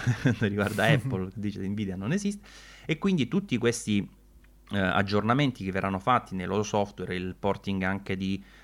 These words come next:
Speaker 1: eh, librerie, eccetera, eccetera, verranno poi sfruttati, ovviamente in misura minore,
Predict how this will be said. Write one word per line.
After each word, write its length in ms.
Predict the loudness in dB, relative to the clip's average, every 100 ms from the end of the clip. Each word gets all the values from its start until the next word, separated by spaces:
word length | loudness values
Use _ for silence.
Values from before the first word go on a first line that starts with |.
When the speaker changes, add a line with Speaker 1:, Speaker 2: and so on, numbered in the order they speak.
| -4
Speaker 1:
eh, 760 | 0 2 0 -2 -4 -4 -6 -8 -10 -12 -8
librerie, 800 | -2 0 4 4 4 4 4 2
eccetera, 300 | 0 -2 -2
eccetera, 340 | 0 2 2
verranno 560 | 2 0 2 0 0 -2
poi 300 | 0 0 0
sfruttati, 720 | -2 -2 -2 0 2 2 -2
ovviamente 400 | -6 -6 -8 -8
in 60 | -10
misura 320 | -8 -4 -2
minore, 400 | -2 0 0 -2